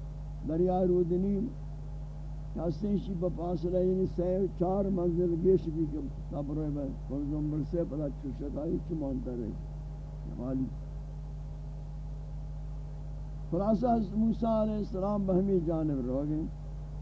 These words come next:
آمردن اوچ پوچ زورت، دیکھ بارہ حرکتی دا۔ تو اللہ تعالیٰ اس فرمانے کہ ما آن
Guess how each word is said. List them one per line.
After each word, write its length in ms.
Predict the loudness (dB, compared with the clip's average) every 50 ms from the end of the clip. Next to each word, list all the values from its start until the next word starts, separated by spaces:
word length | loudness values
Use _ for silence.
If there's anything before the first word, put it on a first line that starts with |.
| -6 -6 -6 -6 -6 -8 -8 -6 -6 -6 -6 -8 -8 -8 -8 -8 -8 -6 -2
آمردن 680 | 0 2 2 4 4 4 4 4 2 2 2 2 4
اوچ 280 | 4 4 4 2 0 -2
پوچ 260 | 0 2 2 2 0 0 -2 0
زورت، 220 | 0 0 0 -2 -4 -6 -8 -8 -8 -8 -8 -8 -8 -8 -8 -8 -8 -8 -8 -8 -8 -8 -8 -6 -4 -2
دیکھ 140 | -2 0 0
بارہ 420 | 0 0 0 0 2 2 2 4
حرکتی 240 | 2 2 0 0 -2
دا۔ 340 | -2 -2 -6 -6 -6 -6 -6 -6 -8 -8 -8 -8 -8 -8 -8 -8 -8 -8 -8 -8 -8 -8 -8 -8 -8 -8 -8 -8 -8 -8 -8 -8 -8 -8 -8 -6 -4
تو 60 | -4 -2 0
اللہ 400 | 2 2 2 4 4 6 6 6 4
تعالیٰ 360 | 4 2 2 4 4 4 2 2
اس 60 | 2 0 0
فرمانے 520 | 0 0 0 0 0 0 2 2 2 2 0 0
کہ 200 | -2 -2 0 2 2
ما 300 | 2 2 2 2 0 0 0
آن 280 | 0 0 2 2 2